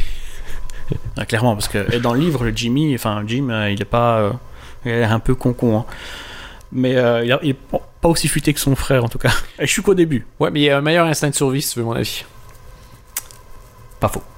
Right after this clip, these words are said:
Speaker 2: Euh, ça s'appelle La folle et tragique vie d'un blues brother. Et c'est par Bob Woodward qui avait fait quand même le Watergate, quoi.
Speaker 1: Ça devrait aller.
Speaker 2: Où il y avait le, dans les, dans, c'est quoi ce film ? Les Hommes du Président ? Où, euh, mais oui, avec Dustin Hoffman et, euh,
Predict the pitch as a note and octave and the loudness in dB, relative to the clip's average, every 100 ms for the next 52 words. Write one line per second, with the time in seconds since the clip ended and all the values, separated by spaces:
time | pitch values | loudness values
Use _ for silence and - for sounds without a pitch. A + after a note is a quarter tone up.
0 | - - - - - C3+ C3+ - - D3 | -16 -14 -14 -14 0 0 2 0 2 2
1 | C3 - E3 B2+ - D3 C#3 C3 B2 C3 | 2 0 0 0 0 0 2 0 0 2
2 | D3+ D3 B2+ A#2 A2+ C3+ B2 B2 A#2 C3+ | 2 2 2 2 2 0 0 0 2 0
3 | D3 - - - - - - B2 - A#2 | -2 -10 -10 -10 -10 -4 -4 -2 -2 -4
4 | A#2+ C#3+ C#3 - - - A#2+ B2 B2 B2+ | 0 2 0 -4 -8 -2 0 2 2 2
5 | - A2 G2+ G2+ - A2+ A2 G#2+ G#2+ G#2 | 0 0 0 0 -2 0 2 2 2 0
6 | G#2+ F#2+ G#2+ G2+ - - - - - - | -2 0 0 0 -2 -6 -8 -14 -20 -16
7 | - - - - - - - F#3 D#3 C#3+ | -14 -12 -14 -16 -20 -18 -4 0 2 2
8 | - - - B2+ A#2+ A2 A#2 A2+ A2+ A2 | -2 -10 -2 0 2 4 2 2 2 2
9 | G#2+ B2 A#2 A2 B2 A2+ A#2+ B2 C#3+ - | 2 2 2 2 -2 -2 -2 0 0 0
10 | C#3 C3+ - - - - - - A#2+ A#2+ | -2 -2 -6 -20 -18 -20 -20 -6 -2 2
11 | A#2+ A#2+ A#2 C3+ C#3+ - - - - - | 2 2 2 2 0 -6 -20 -20 -20 -20
12 | - - - - - - - A#2 A2+ A2 | -20 -20 -20 -20 -20 -18 -6 0 2 4
13 | G#2+ G2 B2+ C#3 G#2+ G#2+ A#2 - A2 A#2+ | 2 0 2 4 2 0 0 0 0 2
14 | B2 A2 G2 G2 | 0 2 2 0